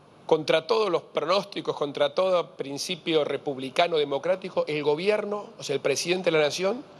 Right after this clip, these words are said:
decidió no acatar el fallo de la Corte. No tiene precedentes, es una locura. No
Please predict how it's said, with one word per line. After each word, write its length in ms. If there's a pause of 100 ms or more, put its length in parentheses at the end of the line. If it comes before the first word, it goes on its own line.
(440)
decidió 640 (140)
no 360
acatar 460
el 100
fallo 260
de 40
la 100
Corte. 360 (520)
No 120
tiene 200
precedentes, 600
es 120
una 180
locura. 540 (480)
No 280